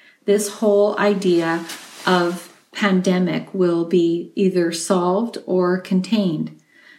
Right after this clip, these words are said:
I'm sure that you would like to get back to normal in which even the stands can be full of fans, the locker room is tidy and disinfected still,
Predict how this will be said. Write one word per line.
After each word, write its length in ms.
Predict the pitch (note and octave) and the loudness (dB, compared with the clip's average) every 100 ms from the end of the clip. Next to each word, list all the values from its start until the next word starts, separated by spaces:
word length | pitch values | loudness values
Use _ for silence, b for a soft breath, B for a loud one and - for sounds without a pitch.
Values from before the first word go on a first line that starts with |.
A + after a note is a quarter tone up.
| b | b
I'm 80 | G3+ | -2
sure 380 | G3 - A#3 A#3 | -2 0 2 4
that 160 | C#4+ A#3 | 4 2
you 140 | G#3+ | 2
would 160 | G#3 F#3+ | 2 2
like 240 | F#3+ - | 0 0
to 120 | G3 | -2
get 220 | F3+ F3 | 0 0
back 300 | F#3+ F#3+ G#3 | 0 -2 -2
to 100 | - | 0
normal 500 | A#3 G#3 F#3 F3+ F3+ | 2 2 0 -2 -2
in 140 | F#3 F#3 | 0 2
which 260 | F3+ F#3 | 0 -2
even 460 | - G#3 G3+ G#3 G#3+ | -2 0 0 0 0
the 80 | F3+ | 0
stands 600 | - - F#3+ G3 A3+ A3+ | -4 0 0 2 2 0
can 180 | G3+ F#3 | 0 2
be 160 | F3+ | 2
full 400 | F3+ - G3+ A3+ | 0 0 0 0
of 100 | A3+ | -4
fans, 640 | - F#3+ F3 E3+ F#3 - b b b b b | -2 -2 0 -2 -4 -8 b b b b b
the 100 | - | -2
locker 460 | F#3 F#3 G3+ A3 A3+ | 2 2 2 2 0
room 580 | G3+ G3 G3+ G3+ G#3 - | 0 0 0 0 -4 -2
is 680 | F3 E3+ F3 F3+ - - - _ | 0 2 0 -4 -8 -10 -16 _
tidy 680 | - G#3+ G3+ G#3 A3 A3 - | -4 0 2 2 2 0 -2
and 180 | F#3+ F3 | -2 0
disinfected 840 | F3+ G3+ A3 G#3 F#3 F#3 - F#3 F#3 | 2 2 0 2 0 -2 0 0 -2
still, 500 | - F#3 F3 F3+ | -2 0 0 0